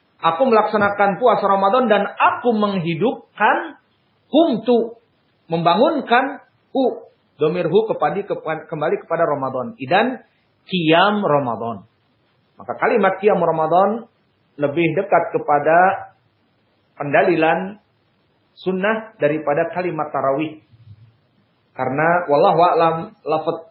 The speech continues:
salatu tarawih di dalam hadis jelas atau tidak. Namun di sini banyak dengan lafaz man qama Ramadan ataupun wa qumtuhu. Famiman ana qala minas siddiqin wa syuhada.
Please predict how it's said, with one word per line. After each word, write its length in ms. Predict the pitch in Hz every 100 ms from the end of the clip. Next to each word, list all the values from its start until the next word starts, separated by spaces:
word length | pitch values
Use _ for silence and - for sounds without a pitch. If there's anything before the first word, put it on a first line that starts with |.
| _
salatu 480 | - 143 151 151 156
tarawih 640 | 143 143 147 185 190 - _ _ _ _
di 80 | 117
dalam 320 | 127 147 143
hadis 480 | 135 139 156 190 - - - _ _ _ _ _ _ _ _ _ _ _ _ _ _ _ _ _ _ _ _ _ _ _ _ _ _ _ _ _
jelas 400 | - 135 160 170
atau 240 | 170 151 143
tidak. 400 | 131 117 - - 131
Namun 240 | 160 165
di 80 | 151
sini 560 | 156 165 190 196 - _ _ _ _ _
banyak 320 | 165 170 151
dengan 240 | 143 143 147
lafaz 480 | 170 175 165 - -
man 240 | 147 139
qama 240 | 165 151
Ramadan 400 | 143 143 135 165 175
ataupun 640 | 135 143 135 175 190 202 _ _ _ 127
wa 160 | 143
qumtuhu. 560 | 208 190 - 131 110 113
Famiman 400 | 185 269 226 190
ana 320 | 175 170 190
qala 320 | 185 180 170
minas 240 | 165 160 -
siddiqin 480 | 151 139 147 196 180
wa 80 |
syuhada. 640 | 151 135 131 127 135 -